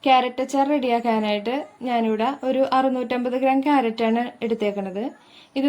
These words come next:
നമുക്ക് ആദ്യം തന്നെ നന്നായിട്ടൊന്ന് ക്ലീൻ ചെയ്തെടുത്തിട്ട് ചെറിയ പീസാക്കി കട്ട് ചെയ്തെടുക്കാം. ക്യാരറ്റ് എല്ലാം കട്ട് ചെയ്തെടുത്ത് വെച്ചിട്ടുണ്ട്. ഈ ഒരു സൈസിലാണ് ഞാൻ കട്ട് ചെയ്തെടുത്തേക്കണത്.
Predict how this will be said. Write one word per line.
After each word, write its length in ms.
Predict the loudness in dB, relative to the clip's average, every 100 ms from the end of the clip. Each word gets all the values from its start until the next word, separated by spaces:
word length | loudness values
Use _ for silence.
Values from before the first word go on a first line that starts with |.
| 4
നമുക്ക് 220 | 4 4 4
ആദ്യം 220 | 4 0
തന്നെ 180 | -2 -2 -4
നന്നായിട്ടൊന്ന് 500 | -2 -2 0 -2 -2
ക്ലീൻ 240 | -2 0 2 2
ചെയ്തെടുത്തിട്ട് 640 | 2 2 -2 -4 -4 -4 -6 -12 2
ചെറിയ 240 | 2 4 0
പീസാക്കി 480 | 0 0 -2 -2 -6 -8 _ -2
കട്ട് 160 | 2
ചെയ്തെടുക്കാം. 480 | 2 2 0 -2 -10 -12 -20 -20 _ _ _ _ _ _ _ _ -4
ക്യാരറ്റ് 400 | 0 2 0 0
എല്ലാം 160 | 2 0 -2
കട്ട് 160 | 0
ചെയ്തെടുത്ത് 360 | 0 0 -2 0
വെച്ചിട്ടുണ്ട്. 520 | -2 -4 -10 -10 -6 -8 -8 _ _ -14 -6
ഈ 20 | -2
ഒരു 100 | -2 0
സൈസിലാണ് 520 | -2 -2 -2 -2 0 -2
ഞാൻ 100 | -2
കട്ട് 140 | -4 -2
ചെയ്തെടുത്തേക്കണത്. 760 | -2 -2 -4 -6 -6 -8 -8